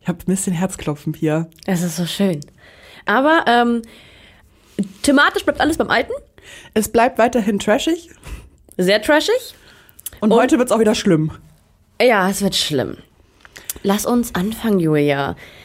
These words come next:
Speaker 2: Wir haben, äh, für uns lange nicht über Prominent getrennt gesprochen. Mittlerweile,
Speaker 1: Mhm.
Speaker 2: äh, gibt es drei neue Folgen.
Speaker 1: Ja.
Speaker 2: Und da ist ganz schön viel los gewesen.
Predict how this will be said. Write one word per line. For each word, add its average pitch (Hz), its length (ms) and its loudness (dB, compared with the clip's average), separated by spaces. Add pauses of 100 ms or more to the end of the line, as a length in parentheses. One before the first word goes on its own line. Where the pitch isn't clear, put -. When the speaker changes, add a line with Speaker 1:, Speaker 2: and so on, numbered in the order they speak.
(580)
Speaker 2:
Wir 196 160 0
haben, 247 460 2 (440)
äh, - 60 -4 (200)
für 240 160 2
uns 302 240 2
lange 247 340 2
nicht 240 220 0
über 214 260 0
Prominent 269 420 2
getrennt 190 280 -2
gesprochen. 277 380 0 (320)
Mittlerweile, 220 640 2
Speaker 1:
Mhm. 202 760 0
Speaker 2:
äh, 180 40 -8
gibt 202 180 -4
es 175 140 -8
drei 156 340 0
neue 226 300 0
Folgen. 196 580 0 (440)
Speaker 1:
Ja. 202 360 2
Speaker 2:
Und 190 200 -2
da 180 120 2
ist 165 120 -6
ganz 151 180 -2
schön 180 120 -4
viel 240 160 -6
los 226 160 -4
gewesen. 165 440 -2